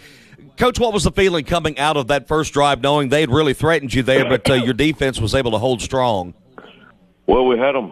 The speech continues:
Speaker 2: we had 'em third and long, and they, and they, they threw a screen and defensive end, a little overzealous, gets a late hit on the quarterback, personal foul, automatic first down.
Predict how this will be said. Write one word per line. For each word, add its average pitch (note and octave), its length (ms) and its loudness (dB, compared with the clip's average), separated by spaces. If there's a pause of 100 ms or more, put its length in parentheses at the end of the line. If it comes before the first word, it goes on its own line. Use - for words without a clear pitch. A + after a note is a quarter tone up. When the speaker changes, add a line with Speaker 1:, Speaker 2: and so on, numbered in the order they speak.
(100)
Speaker 2:
we G2 180 0
had A#2+ 160 2
'em B2 120 -4
third G#2+ 280 0
and G#2 80 -4
long, F2+ 400 0
and D#2 80 -6
they, D#2 260 -2
and D#2+ 220 -2
they, D#2 260 -2
they D2+ 140 0
threw F#2 280 2
a D#2+ 80 -4
screen D#2+ 800 -2
and D2 220 -12
defensive E2 560 -2
end, D#2+ 400 -2 (180)
a D2 40 -2
little D#2+ 200 2
overzealous, D#2 640 0 (1040)
gets E2 220 0
a D#2+ 40 0
late D#2+ 300 0
hit E2 180 0
on D2+ 140 -2
the D2 60 -4
quarterback, C2+ 640 -2
personal D2+ 400 -4
foul, C2 380 0
automatic B1 360 -4 (100)
first B1 300 -6
down. B1+ 260 -4